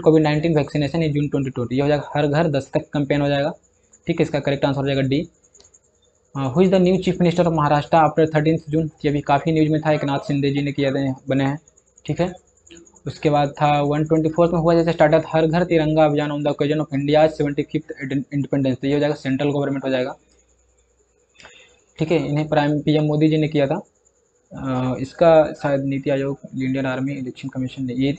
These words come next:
ये दो तो नहीं, तो नहीं होगा, इंडियन आर्मी नहीं होगा, नीति आयोग या सेंट्रल, सेंट्रल गवर्नमेंट इसका correct answer हो जाएगा, सी हो जाएगा इसका ट्वेंटी ट्वेंटी फोर्थ का। Next है इसका, which state has become the first state in country to initiate the process of implementing the center's new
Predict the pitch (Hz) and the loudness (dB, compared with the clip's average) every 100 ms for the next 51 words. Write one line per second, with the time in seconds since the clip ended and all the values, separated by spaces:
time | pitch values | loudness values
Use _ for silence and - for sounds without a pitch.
0 | - 135 143 143 143 139 131 135 135 131 | -4 -4 -2 -4 -4 -6 -4 -2 -2 -2
1 | 131 139 131 131 131 135 135 127 135 - | -4 -6 -4 -2 -2 -2 -2 -2 -8 -14
2 | _ 131 127 147 139 131 151 139 127 127 | _ -4 -4 -2 -2 0 -2 -4 -6 -8
3 | 123 127 120 135 143 156 151 151 147 147 | -8 -6 -4 -2 0 4 4 2 -2 -4
4 | - 143 135 127 120 127 120 117 131 _ | -4 -4 -4 -4 -6 -4 -4 -6 -10 _
5 | _ _ _ - - 180 160 139 135 - | _ _ _ -20 2 4 6 2 -2 -4
6 | 160 139 139 135 131 131 127 131 127 - | -4 -4 -4 -4 -2 -4 -4 -6 -4 -4
7 | 165 _ _ _ _ _ _ 143 151 - | -6 _ _ _ _ _ _ -4 -4 0
8 | 165 156 180 - _ _ _ _ _ _ | -2 0 -4 -4 _ _ _ _ _ _
9 | _ - 131 190 262 - 190 165 156 147 | _ -2 -2 2 0 0 0 2 2 2
10 | 160 160 156 - 185 185 139 - 147 156 | 2 0 -2 0 0 0 -4 -2 0 0
11 | 151 143 139 160 160 151 143 - 156 151 | 0 -2 0 0 2 0 0 0 2 0
12 | 139 160 160 175 175 160 156 147 143 147 | 0 2 2 2 -4 -2 -2 0 -4 -2
13 | 156 143 - 151 156 156 147 | -2 -2 -2 -2 -2 -2 -2